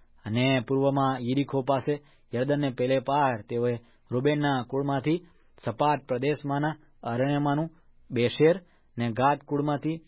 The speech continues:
ગિલિયાદમાંનું રામોથ, તથા મનાસાના કુળમાંથી બાશાનમાંનું ગોલાન ઠરાવ્યા. એ નગરો સર્વ ઇસ્રાયેલ પુત્રોને સારું, ને તેઓ મધ્યે પ્રવાસ કરનાર પરદેશીઓને સારું ઠરાવેલા હતા,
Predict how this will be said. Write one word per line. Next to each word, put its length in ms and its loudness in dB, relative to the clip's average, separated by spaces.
ગિલિયાદમાંનું 1080 -2
રામોથ, 440 0
તથા 180 0
મનાસાના 560 0
કુળમાંથી 580 -4
બાશાનમાંનું 920 0
ગોલાન 520 2
ઠરાવ્યા. 500 0
એ 80 -4
નગરો 360 4
સર્વ 280 0
ઇસ્રાયેલ 380 2
પુત્રોને 320 -4
સારું, 420 0
ને 100 -4
તેઓ 240 2
મધ્યે 320 4
પ્રવાસ 400 2
કરનાર 360 -2
પરદેશીઓને 580 0
સારું 400 0
ઠરાવેલા 460 0
હતા, 320 4